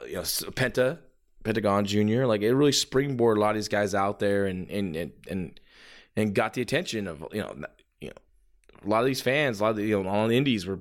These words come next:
were booking. We were, we were booking these guys to N A P W at the time. Um, so it did help springboard,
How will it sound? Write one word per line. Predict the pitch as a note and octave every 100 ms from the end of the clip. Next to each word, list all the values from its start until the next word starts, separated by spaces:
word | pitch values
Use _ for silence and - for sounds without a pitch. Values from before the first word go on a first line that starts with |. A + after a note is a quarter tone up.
| -
were | G2
booking. | F#2 - F#2
We | A#2
were, | B2 A2+
we | C#3+
were | F3
booking | A#2+ G#2 G2+ F#2+ -
these | - G2+
guys | F#2 F2 D2+ D2 - - _ _
to | - -
N | G2+
A | F#2+
P | F#2+
W | F#2+ F2
at | -
the | -
time. | F2+ E2+ - _ - - - - - - -
Um, | A#2 A2+ G#2+ G2 E2 - - _ _ - -
so | F#3+
it | G3+
did | A#3 -
help | D3+ A2+
springboard, | - - D#3 C#3+ A2+ G#2 F2+